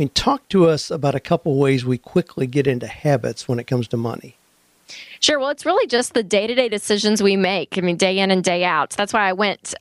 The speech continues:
Speaker 2: with this book with seven money habits for living the life you want, because I want people to get to a place where, uh, their habits change for the good, 'cause we all have money habits, whether they're good or bad,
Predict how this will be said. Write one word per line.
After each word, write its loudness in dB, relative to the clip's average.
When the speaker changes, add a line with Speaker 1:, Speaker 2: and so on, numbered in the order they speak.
Speaker 2:
with -4
this -4
book -2
with 2
seven -2
money 0
habits -2
for 0
living 0
the 0
life -2
you -4
want, -2
because -2
I 2
want -4
people 0
to 0
get -2
to 2
a 2
place -4
where, 0
uh, 0
their 0
habits -4
change -4
for -2
the 0
good, -4
'cause -4
we 2
all 2
have -2
money -4
habits, -4
whether 0
they're 0
good -2
or 0
bad, -2